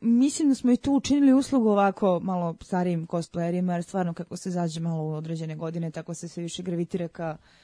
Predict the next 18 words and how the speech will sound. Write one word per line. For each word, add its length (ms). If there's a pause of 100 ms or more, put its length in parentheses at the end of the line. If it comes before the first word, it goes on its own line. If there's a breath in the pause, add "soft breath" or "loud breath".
(240 soft breath)
malo 220
zapadnijim 560
fandomima, 520
što 200
mislim 300
da 60
ima 160
veze 260
sa 140
time 360
da 300 (540 soft breath)
je 400 (100)
u 240
japanskoj 640
animaciji, 500
posebno 520
ovoj 220
novijoj, 720